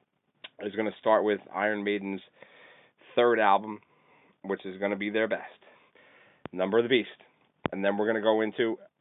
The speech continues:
Peace of Mind and, um, Power Slave. I mean, th-, these are the three big ones. Um,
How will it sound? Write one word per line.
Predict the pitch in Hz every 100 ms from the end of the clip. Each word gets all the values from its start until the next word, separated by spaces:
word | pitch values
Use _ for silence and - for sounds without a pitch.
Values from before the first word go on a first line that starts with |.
| _
Peace | - 110 101
of | 113
Mind | 123 117 110 107 101 _ _ - - _
and, | 101 101 98
um, | 101 95 92 92 _ _ _ _
Power | - 104 131 -
Slave. | 113 80 - _ -
I |
mean, | 98 98
th-, | 101 107
these | 101 107 110
are |
the | 117 110 101 -
three | 101 117
big | 117 131
ones. | 123 107 80 - _
Um, | - 92 92